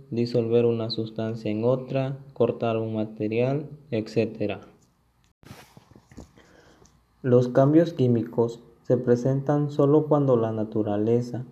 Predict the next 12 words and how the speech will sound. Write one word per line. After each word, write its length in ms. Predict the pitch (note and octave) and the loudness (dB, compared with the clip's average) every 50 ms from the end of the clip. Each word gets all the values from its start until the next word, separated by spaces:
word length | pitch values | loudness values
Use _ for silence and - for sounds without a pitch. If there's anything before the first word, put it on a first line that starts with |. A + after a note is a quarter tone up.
| - - - | -14 -10 -8
o 100 | A2+ - | -6 -4
composición 760 | - A#2 A2 G#2+ - A2+ A#2 A#2 A2 G#2+ - - A2+ A#2 B2 | -4 -4 -4 -4 -4 -6 -4 -4 -4 -4 -4 -2 -2 -2 0
de 100 | B2+ C3 | 0 0
la 160 | C3+ C#3 C#3 | 0 0 0
sustancia 800 | C#3 C#3+ D#3 C#3 - - C3 C3 B2+ B2 C3 C3 C3 C3 - - - - | -2 -4 -8 -8 -6 -4 -4 -4 -2 -2 -2 -2 -4 -4 -6 -8 -12 -10
se 160 | - - B2 | -4 -2 -2
modifica 800 | A#2+ A2+ A2 G#2+ G#2 G#2+ G#2+ - - A#2 A2 A2 - G#2 G#2 G#2+ - - - - - - _ _ - | 0 0 0 0 0 -2 -4 -4 -4 -4 -4 -4 -6 -8 -8 -8 -10 -16 -20 -20 -20 -20 _ _ -10
y 80 | B2 A#2+ | -8 -8
se 180 | - - A#2+ A#2 | -4 -4 -4 0
forman 460 | - A#2 A2+ A2 A#2 A#2+ B2 B2 B2 | 2 2 2 4 4 2 2 0 -2
sustancias 580 | - - - - - G#2 G#2 G#2+ - A2+ A2+ | -4 -8 -12 -10 -8 -8 -6 -4 -4 -4 -2
nuevas. 460 | B2+ B2+ C3 C3+ C3+ B2 - - - | 0 0 2 2 2 0 -2 -4 -10